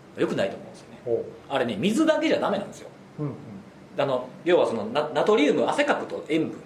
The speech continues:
Speaker 1: が出るじゃないですか。
Speaker 2: うんうん。
Speaker 1: で、水、水分も出るじゃないですか。で、まあ、え-、その塩分と、えー、水分が減ってるのに、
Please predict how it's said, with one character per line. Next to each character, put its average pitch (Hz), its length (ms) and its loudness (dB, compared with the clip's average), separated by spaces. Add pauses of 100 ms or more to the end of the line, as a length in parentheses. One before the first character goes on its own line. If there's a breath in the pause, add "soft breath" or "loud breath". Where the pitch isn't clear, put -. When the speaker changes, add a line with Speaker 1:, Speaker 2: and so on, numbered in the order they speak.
Speaker 1:
が - 80 -12
出 131 80 -8
る 117 60 -8
じ 98 40 -10
ゃ 95 40 -12
な 101 80 -16
い - 20 -14
で 107 60 -14
す - 80 -16
か。 - 120 -18
Speaker 2:
う - 60 -12
ん - 0 -
う 139 40 -8
ん。 - 40 -6
Speaker 1:
で、 151 60 -6
水、 - 160 -12
水 285 180 2
分 139 120 0
も - 60 -6
出 85 120 -8
る 85 40 -10
じ 85 60 -12
ゃ 80 40 -12
な - 60 -16
い - 40 -16
で - 60 -16
す - 100 -16
か。 - 100 -8 (340 loud breath)
で、 208 320 4
ま 156 100 2
あ、 - 80 -4 (100)
え-、 214 200 0 (280)
そ 175 80 -2
の 151 180 2
塩 254 240 4
分 127 460 -2
と、 208 400 4
え 95 320 -2
ー、 - 20 -12
水 156 260 0
分 95 160 -6
が - 80 -10
減 - 160 -6
っ - 40 -12
て 127 160 -2
る 120 100 -4
の 98 80 -10
に、 95 220 -10